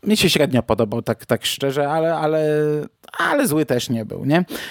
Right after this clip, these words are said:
I ostatni odcinek to jest taka wariacja, kolejna wariacja na temat, mm, Breakfast Club, e, klubu śniadaniowego,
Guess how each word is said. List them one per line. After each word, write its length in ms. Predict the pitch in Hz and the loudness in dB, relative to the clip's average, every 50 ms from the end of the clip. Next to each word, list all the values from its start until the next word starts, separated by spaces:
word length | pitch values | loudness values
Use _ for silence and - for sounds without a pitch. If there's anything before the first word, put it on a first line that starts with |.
| - - | -6 -2
I 100 | - 165 | 0 2
ostatni 340 | 170 - - 208 - 208 190 | 2 2 2 0 0 2 0
odcinek 500 | 185 160 - - - 180 180 170 160 - | 0 0 -2 -4 -2 0 0 0 0 -2
to 120 | - 151 | 0 0
jest 200 | 147 143 - - | 0 0 0 0
taka 420 | - 139 131 - - - 131 131 120 | -2 -2 -2 -2 0 0 2 2 2
wariacja, 560 | 123 131 127 135 135 135 139 - - 135 123 | 2 2 2 4 4 2 2 0 0 -2 0
kolejna 520 | - - 127 135 147 156 156 143 135 123 | 2 2 2 2 4 4 4 4 4 2
wariacja 500 | 113 120 117 123 123 131 131 - - 131 | 2 2 0 2 2 2 2 2 2 2
na 100 | 123 120 | 2 2
temat, 420 | 117 - 127 123 120 120 120 - - | 2 0 0 2 2 0 0 -2 -6
mm, 400 | 123 123 123 120 120 120 120 113 - - - - - - | -4 -2 -2 0 0 0 0 -2 -4 -8 -16 -14 -8 -2
Breakfast 520 | 127 143 156 156 - - 120 - - - | 0 2 2 2 0 -4 -4 -4 -4 -2
Club, 360 | - 165 123 131 - - - - _ - - | 0 2 2 2 0 -2 -4 -12 _ -10 -6
e, 280 | 110 127 123 120 120 | -2 0 0 0 0
klubu 300 | - - 139 135 123 127 | 0 0 0 0 0 0
śniadaniowego, 840 | 117 - 131 120 117 120 120 117 110 120 117 110 117 131 165 202 | -2 0 0 2 2 2 2 2 2 2 0 2 2 0 0 0